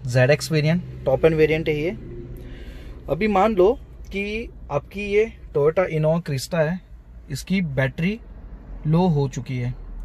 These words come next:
battery down हो चुकी है। So, ऐसे condition में आपको ये car जो है वो टो करनी है, लेकिन ये तो ऑटोमेटिक car है। So, automatic car जो है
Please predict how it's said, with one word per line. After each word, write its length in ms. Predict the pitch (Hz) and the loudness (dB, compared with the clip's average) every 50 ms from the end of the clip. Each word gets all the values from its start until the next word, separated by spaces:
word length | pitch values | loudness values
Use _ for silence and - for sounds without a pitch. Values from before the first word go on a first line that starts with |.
| - 139 | -6 -4
battery 440 | 131 131 131 - 165 175 208 247 - - - - - - - | -2 -2 -2 -2 -2 -2 -4 -4 -6 -12 -12 -12 -10 -6 -2
down 220 | 139 139 151 160 | 2 4 6 6
हो 100 | 151 135 | 6 4
चुकी 260 | 120 - 123 - 135 | 2 -2 -6 -6 -6
है। 160 | 127 120 120 - - - - - - - - - - - - - | -6 -6 -6 -8 -10 -18 -20 -20 -20 -20 -20 -20 -20 -20 -18 -10
So, 180 | - - - - | -4 -4 -2 2
ऐसे 220 | 165 165 156 226 | 2 2 2 2
condition 420 | - 214 208 208 214 - - 220 220 | 2 2 2 2 2 2 2 2 2
में 260 | 220 233 247 269 262 - - - - - - - - - | 2 0 0 0 -2 -6 -14 -20 -20 -20 -20 -16 -4 0
आपको 280 | 139 151 - - 196 202 | 0 0 2 2 2 2
ये 160 | 175 190 196 | 4 4 2
car 240 | - - 196 196 185 | 4 4 4 4 4
जो 180 | 180 214 208 | 2 0 2
है 140 | 214 226 233 - - - | 2 2 0 -2 -4 -2
वो 160 | 165 170 190 | 2 2 2
टो 260 | 185 - - 170 170 | 2 4 2 2 2
करनी 380 | 165 - 170 143 135 139 131 123 | 4 2 0 0 0 -2 -6 -6
है, 120 | 120 120 - - - - - - - - | -6 -6 -8 -12 -20 -20 -20 -18 -10 -8
लेकिन 280 | 135 135 - 170 175 | -6 -4 -2 0 4
ये 140 | 170 180 180 | 6 6 6
तो 100 | 175 208 | 6 4
ऑटोमेटिक 560 | - 160 165 160 196 190 190 180 202 185 - | 4 4 4 4 4 2 2 2 0 0 2
car 220 | - 185 185 180 180 | 4 4 4 4 2
है। 100 | 185 - - - - - - - - - - - | 0 -4 -10 -20 -20 -20 -20 -20 -20 -20 -12 -4
So, 80 | - 160 | 0 2
automatic 520 | - 156 151 - 175 175 175 170 175 - | 2 2 2 2 2 2 2 0 -2 0
car 220 | - 185 175 170 | 2 2 4 4
जो 160 | 170 185 185 190 | 4 4 4 6
है 160 | 214 240 | 4 4